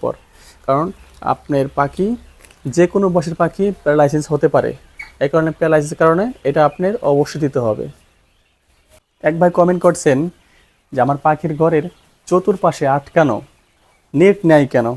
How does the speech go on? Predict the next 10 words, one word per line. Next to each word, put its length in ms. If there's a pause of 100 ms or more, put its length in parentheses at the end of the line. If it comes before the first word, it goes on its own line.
(500)
তো 60 (140)
আমি 140 (180)
তার 160
জন্য 140 (100)
বলছি 220 (140)
বন্ধুরা, 300 (480)
আমার 280
এই 120
যে, 100 (160)
যে 100